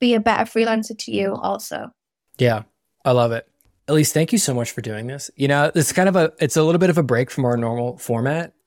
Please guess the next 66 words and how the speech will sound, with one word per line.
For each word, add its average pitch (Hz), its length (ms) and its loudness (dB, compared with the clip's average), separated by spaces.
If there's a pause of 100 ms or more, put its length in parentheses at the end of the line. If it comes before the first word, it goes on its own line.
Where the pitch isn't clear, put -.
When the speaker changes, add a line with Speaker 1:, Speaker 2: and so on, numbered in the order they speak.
Speaker 2:
I 151 60 0
would 135 80 2
really 156 200 4
encourage 139 320 2
folks - 220 -4
to 127 80 -2
go 123 100 0
check 120 220 -4
out 117 160 -4
Peak 131 220 -2
Freelance. 120 340 2
And - 140 2
if 131 40 -2
there's 147 140 4
any, 190 140 4
like, 160 160 2
specific - 540 0
places 147 440 2
that 135 140 0
we 143 100 2
should 143 200 -8 (120)
point 147 200 -6
people 147 220 -2
to, 151 280 -2 (400)
a 123 60 -4
blog 127 240 2
post, 123 380 0 (120)
uh, 120 80 4
you 127 180 2
do 143 140 4
have 160 160 4
a, - 20 4
a 120 300 -6 (100)
kind 139 100 0
of, 127 60 2
like, 123 120 2
a 120 60 2
rate 117 380 -4
sheet, 147 420 -2 (360)
um, 127 200 2
that 127 120 -2
people 139 240 -2
can 127 160 -2
look 127 160 0
at, 127 200 2
which 127 320 -8 (140)
I - 80 -14
think 123 160 -6
would 123 80 -6
be 117 60 -6
super 123 200 0
helpful. 135 300 0
If 135 60 -14
there's 139 120 4
anything 151 220 4
else 139 180 2
we 143 60 2
should 127 140 0
send 127 160 0
people 123 180 -4
to, 117 160 -4
please 135 240 2
do 127 100 0
let 110 140 -4
us 107 140 -6
know. 104 240 -12